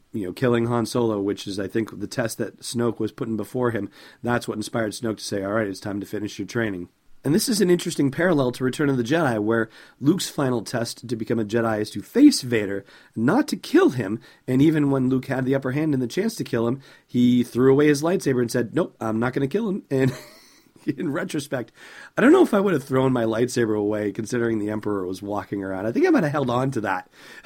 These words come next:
<laughs> just in case I needed to block some Force lightning. But,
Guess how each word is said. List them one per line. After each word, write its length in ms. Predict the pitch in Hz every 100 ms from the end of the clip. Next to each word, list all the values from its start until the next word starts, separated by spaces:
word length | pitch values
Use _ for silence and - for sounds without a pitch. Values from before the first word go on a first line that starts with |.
| - 156 - 180 -
<laughs> 800 | 165 - 151 - 147 143 - -
just 200 | - 143
in 80 | 147
case 180 | 143 135
I 20 |
needed 240 | 127 123 113
to 60 |
block 280 | 110 110 113
some 160 | 104 92
Force 320 | 101 110 -
lightning. 360 | 90 95 90 -
But, 200 | 98